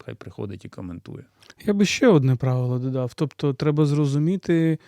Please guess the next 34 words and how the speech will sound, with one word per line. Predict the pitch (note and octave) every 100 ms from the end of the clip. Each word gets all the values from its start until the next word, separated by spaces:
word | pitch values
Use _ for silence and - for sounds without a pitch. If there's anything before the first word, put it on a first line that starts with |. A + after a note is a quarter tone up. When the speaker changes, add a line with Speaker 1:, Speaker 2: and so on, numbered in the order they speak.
| - _ _
Speaker 2:
чи | - D3+
гнів, | A#2+ D#3 F3+ F3+ D#3
який | C3 C#3
ти |
спрямовуєш | C#3 D3+ D3 C#3+ B2+ -
на | C3+
іншого, | F3 - C3
насправді | A#2+ - C#3+ C3
не | B2+
є | B2+ B2
гнівом | A2+ A#2+ A#2 A#2 A#2 _ _ _ _ _
твоїм | - B2+ A#2 A2
щодо | - A#2 A2
самого | - A2+ A2
себе. | A2 A#2
Speaker 1:
Да, | D#3 C3
Speaker 2:
Ну, | A2+
Speaker 1:
ну, | C#3+ C3
Speaker 2:
тобто | B2 A2+ C3
дуже | C#3+ C#3+
часто | - C#3+ - B2+ - - - - -
людина | C3 C3 C3+ C3+ B2+ B2
незадоволена | A#2+ C3+ B2+ B2+ B2 A#2+ A#2+
своїм | - A#2+
життям, | A2 A2+ C#3 C3+ C3
незадоволена, | A2+ A2+ A2+ A#2 A#2+ A#2 A#2
ненавидить | A#2 B2+ B2 B2+ A#2
себе, | - C3 A#2+ B2+
і |
тому | A#2 A#2+
вона | A#2+ A#2
спрямовує | - B2+ A#2 A#2
на | A#2
інше. | A#2 -